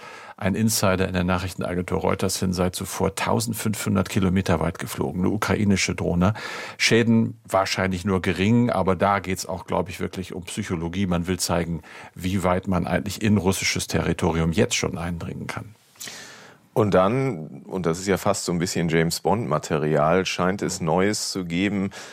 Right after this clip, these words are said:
Speaker 2: aus der dunklen Welt der Spione und des Verrats.
Speaker 1: Ja, das klingt wirklich so. Es geht, äh, primär mal um den ukrainischen Präsidenten Zelensky.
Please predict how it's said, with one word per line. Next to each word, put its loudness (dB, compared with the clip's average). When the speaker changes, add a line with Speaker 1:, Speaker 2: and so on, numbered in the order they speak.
Speaker 2:
aus 0
der 2
dunklen 2
Welt 4
der 2
Spione 0
und 0
des 0
Verrats. -2
Speaker 1:
Ja, 4
das -4
klingt -4
wirklich -2
so. -4
Es -6
geht, -4
äh, -4
primär 0
mal 2
um -4
den -2
ukrainischen -8
Präsidenten -2
Zelensky. -4